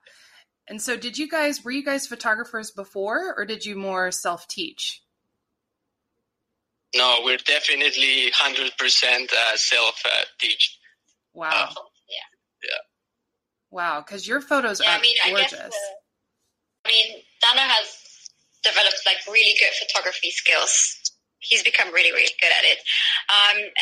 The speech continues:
Speaker 3: and I'm the editor. So,
Speaker 1: Mm-hmm.
Speaker 3: yeah, that's how we combine the work and the poser. <laughs>
Speaker 2: Yeah, and, like, everything, uh, I, I started taking photos, uh, because of Billy.
Speaker 1: Mm-hmm.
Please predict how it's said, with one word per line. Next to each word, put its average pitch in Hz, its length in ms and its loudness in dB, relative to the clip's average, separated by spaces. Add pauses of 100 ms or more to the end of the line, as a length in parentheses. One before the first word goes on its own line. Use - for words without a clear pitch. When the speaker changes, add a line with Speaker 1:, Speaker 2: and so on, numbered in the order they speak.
(160)
Speaker 3:
and 202 160 -2 (440)
I'm 214 160 2
the 202 120 4
editor. - 400 0 (360)
So, 208 80 -12
Speaker 1:
Mm-hmm. 196 280 -6
Speaker 3:
yeah, 190 140 4 (140)
that's 196 200 -2
how 196 80 2
we 185 140 4 (100)
combine 190 300 2
the 185 100 -2
work 180 160 2 (520)
and 220 180 -4
the 196 60 -8 (120)
poser. - 580 -2
<laughs> 143 80 -6 (280)
Speaker 2:
Yeah, 127 280 4
and, 123 80 4
like, 131 180 2
everything, 156 560 2
uh, 127 460 2
I, 123 100 0 (220)
I 131 60 0
started 160 440 -2
taking 147 360 -4
photos, 135 520 -10 (100)
uh, 110 240 0
because 120 240 0
of 123 100 0 (140)
Billy. 131 400 4 (540)
Speaker 1:
Mm-hmm. 220 380 -8